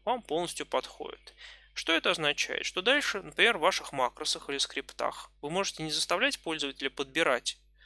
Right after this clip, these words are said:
вот это значение пороговое, или не выставлять какое-то отдельное по-, значение, надеясь, что все остальные изображения у вас будут сняты так же. А использовать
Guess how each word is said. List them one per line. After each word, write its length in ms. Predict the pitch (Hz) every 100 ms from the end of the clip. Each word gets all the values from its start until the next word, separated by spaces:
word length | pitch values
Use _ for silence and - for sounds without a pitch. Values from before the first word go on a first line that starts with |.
| _ _
вот 100 | -
это 180 | 131 127
значение 520 | 127 127 - 123 -
пороговое, 640 | - 139 175 202 208 202 202 - - -
или 200 | 220 233
не 140 | 196
выставлять 460 | 196 190 196 220 285
какое-то 400 | - - 180 175
отдельное 380 | 165 170 160 156
по-, 280 | 160 160 151
значение, 460 | 156 170 269 254
надеясь, 460 | 156 151 160 226 202
что 200 | - 143
все 200 | - 165
остальные 340 | - 151 156
изображения 460 | 143 131 135 185 185
у 20 |
вас 140 | 143
будут 200 | 143 147
сняты 360 | - 143 139 151
так 360 | - 117 - -
же. 120 | - _ _ - _ _ _ _ - -
А 200 | 233 277
использовать 760 | - - - 294 269 240 220 -